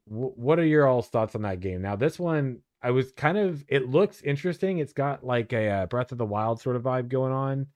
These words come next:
and it's been coming out recently in media. They, I think, sent the other day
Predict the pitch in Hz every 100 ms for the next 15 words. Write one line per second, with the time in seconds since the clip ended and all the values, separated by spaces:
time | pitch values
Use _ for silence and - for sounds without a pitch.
0 | _ _ _ _ _ _ _ 113 107 101
1 | - 127 113 139 131 123 120 120 - 110
2 | 120 - 123 117 110 113 113 113 113 113
3 | 113 113 110 110 107 101 135 139 - 123
4 | 123 120 113 107 92 95 101 127 180